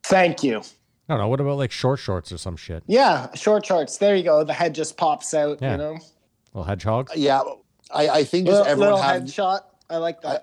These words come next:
Speaker 1: There you go.
Speaker 3: I, I think everyone have their own Instagram, their own OnlyFans. Put that to rest 'cause you can just do it yourself. Is there enough porn?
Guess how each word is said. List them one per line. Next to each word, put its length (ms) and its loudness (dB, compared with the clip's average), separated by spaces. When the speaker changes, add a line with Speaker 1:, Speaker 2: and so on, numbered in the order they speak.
Speaker 1:
There 160 -4
you 180 -4
go. 60 -4
Speaker 3:
I, 140 0
I 80 2
think 180 2
everyone 240 4
have 140 2
their 120 2
own 220 2
Instagram, 680 -2
their 120 4
own 160 0
OnlyFans. 800 -2
Put 220 -6
that 220 -4
to 280 -4
rest 460 -4
'cause 120 -4
you 80 -4
can 140 -2
just 180 0
do 120 2
it 80 -2
yourself. 340 2
Is 300 4
there 200 4
enough 280 0
porn? 400 -2